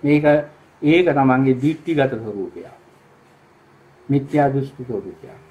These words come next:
ඒකට කියනවා උත්තේජ දෘෂ්ටි කියලා. එහෙනම් ශෝකය පරිදේවයේ මිනිසයාට උරුමයි, භාවනා කරන කෙනාටත් උරුමයි.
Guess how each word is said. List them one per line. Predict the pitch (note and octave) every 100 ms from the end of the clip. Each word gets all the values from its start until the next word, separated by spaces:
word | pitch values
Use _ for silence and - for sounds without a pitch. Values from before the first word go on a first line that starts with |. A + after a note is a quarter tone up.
| -
ඒකට | C#3 C3+ C3+
කියනවා | C#3 C#3
උත්තේජ | B2 B2 C#3 C3+
දෘෂ්ටි | B2+ A2 - -
කියලා. | - - D#2 - _ _ _ _ _ _ _ _ _ _ E2 E2 _ _ _ _ _ _ _ _ _ _ -
එහෙනම් | C#3+ E3+ F#3 A3 A#3+ - _ _ - -
ශෝකය | - F3+ G3+ G3+ F3 E3+ D#3+ -
පරිදේවයේ | - D3+ D#3 D3 D3+ D3 C#3
මිනිසයාට | C3+ C3 B2+ B2+ B2 A#2 A2
උරුමයි, | G#2 C3+ D#3 D#3 E3 F3+ A3+ - - - _ _
භාවනා | C3 D3+ D3+ D3 C#3+
කරන | C3 B2+
කෙනාටත් | B2 A#2 A2+ A2 G#2+ -
උරුමයි. | B2+ C#3 D3 D3